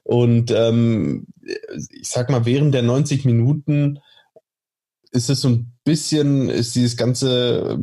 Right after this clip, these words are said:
Geisterspiel so ein bisschen, so ein klein bisschen vergessen, ähm, in dem Sinne, dass man, dass man, wenn man dann vorm Fernseher sitzt, auch ein bisschen mitfiebert.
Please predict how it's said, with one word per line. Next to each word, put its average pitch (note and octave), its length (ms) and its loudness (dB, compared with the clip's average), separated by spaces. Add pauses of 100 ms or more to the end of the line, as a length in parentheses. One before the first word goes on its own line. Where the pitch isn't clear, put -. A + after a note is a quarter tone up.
(120)
Geisterspiel C3 800 -2
so B2 80 2
ein A#2 360 0
bisschen, G#2+ 560 0
so G#2 80 0
ein G#2+ 100 0
klein C3 360 0
bisschen A#2 420 0
vergessen, A#2 840 -2 (420)
ähm, G#2 360 2
in G#2+ 160 0
dem A2 160 2
Sinne, A2+ 280 2
dass G#2+ 200 -2
man, G#2+ 340 2
dass G#2 180 -4
man, G#2+ 160 0
wenn A2+ 140 2
man B2 140 2
dann A2+ 160 0
vorm A2 180 -2
Fernseher A#2 360 0
sitzt, A2+ 320 -4
auch G2+ 140 -2
ein G#2+ 100 2
bisschen A2+ 260 0
mitfiebert. B2 640 0